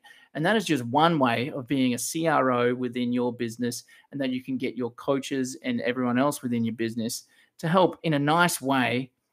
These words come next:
to realign everyone's expectations of reminding them of, like, what it really takes, what it really takes to be successful with their goal, whether it's well-being, whether it's fitness, whether it's strength,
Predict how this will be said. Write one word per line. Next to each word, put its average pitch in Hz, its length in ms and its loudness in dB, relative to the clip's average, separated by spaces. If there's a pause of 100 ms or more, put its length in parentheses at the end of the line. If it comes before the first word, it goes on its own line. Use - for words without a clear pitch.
(180)
to - 140 -4
realign 147 720 4
everyone's 131 420 0
expectations 120 960 -4
of 127 200 -8
reminding 123 460 0
them 113 160 -4
of, 110 200 -6
like, 113 220 -4 (280)
what 156 240 6
it 139 60 4
really 127 400 -2
takes, - 560 -8 (260)
what 185 240 6
it 151 80 4
really 151 220 4
takes 127 280 0
to - 60 -12
be 120 100 -6
successful 117 760 -6 (300)
with 131 220 0
their 123 140 -4
goal, 110 340 2
whether 120 320 0
it's 113 200 -6
well-being, 123 600 2
whether 123 280 2
it's - 160 -4
fitness, 123 440 -4
whether 120 240 -2
it's - 140 -6
strength, 117 540 -4